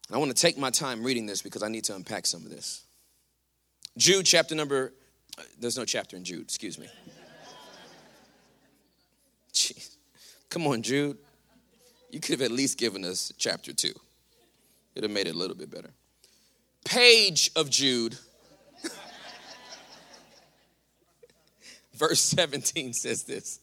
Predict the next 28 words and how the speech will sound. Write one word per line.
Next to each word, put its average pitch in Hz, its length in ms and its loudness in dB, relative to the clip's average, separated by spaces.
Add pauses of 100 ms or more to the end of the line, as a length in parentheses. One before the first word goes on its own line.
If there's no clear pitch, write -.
(640)
"But 185 180 8
you, 247 220 8
my 202 120 4
dear 160 200 4
friends, 147 520 0 (220)
must 170 280 4
remember 160 640 2
what 147 220 2
the 139 140 0
apostles 185 560 0
of 156 100 0
our 147 100 4
Lord 147 300 2
Jesus 139 420 0
Christ - 520 -4
predicted. 92 500 -14 (840)
They 120 100 -10
told 233 420 0
you 147 300 -2 (400)
that 90 100 -14
in 98 60 -6
the - 80 -12
last 123 460 0
times 131 640 -4 (260)
there 117 160 -4
would 123 220 -6
be 120 120 -6
scoffers - 1160 -2